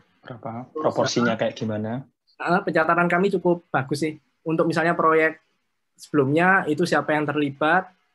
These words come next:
Speaker 2: dapat
Speaker 1: Hmm.
Speaker 2: berapa, apa yang dikerjakan, proses kerjanya berapa,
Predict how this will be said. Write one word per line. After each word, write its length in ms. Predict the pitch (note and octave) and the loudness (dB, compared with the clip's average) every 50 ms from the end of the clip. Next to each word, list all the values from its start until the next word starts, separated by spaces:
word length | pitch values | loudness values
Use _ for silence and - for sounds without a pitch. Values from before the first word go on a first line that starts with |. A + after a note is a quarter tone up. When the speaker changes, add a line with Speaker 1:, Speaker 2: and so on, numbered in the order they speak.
| _ _ _ | _ _ _
Speaker 2:
dapat 320 | - C#3+ A#2+ A2+ D3 C#3 G#2+ | -4 -2 -2 -2 -2 -6 -6
Speaker 1:
Hmm. 40 | G#2 | -10
Speaker 2:
berapa, 400 | - B2+ B2 - - D3 D3+ D#3+ E3+ F#3 F#3+ F#3 - _ _ _ _ _ _ - - | -10 -12 -10 -4 0 2 2 2 2 -2 -6 -10 -14 _ _ _ _ _ _ -6 -4
apa 240 | D3 D3+ - - D#3 | -4 -4 -2 -2 0
yang 140 | D#3 D3+ C#3 | 0 0 0
dikerjakan, 760 | C#3 C3+ D3+ D#3+ C3+ - D3+ C3+ B2+ B2+ - D#3+ E3+ F#3 | -2 -2 -2 -4 -4 -2 -4 -4 -4 -2 -2 -2 -2 -2
proses 300 | F#3 F#3 D#3+ D3 D#3 E3 | -2 -2 -2 -2 -2 -4
kerjanya 480 | D3+ D#3+ C#3+ - C3 B2+ C3+ C#3 D3 C#3+ | -6 -6 -6 -4 -4 -2 0 0 -2 -2
berapa, 560 | - - B2 A#2 A#2 - - E3 F3 F3+ F3 | -2 -2 -2 -2 -2 0 0 0 0 -2 -6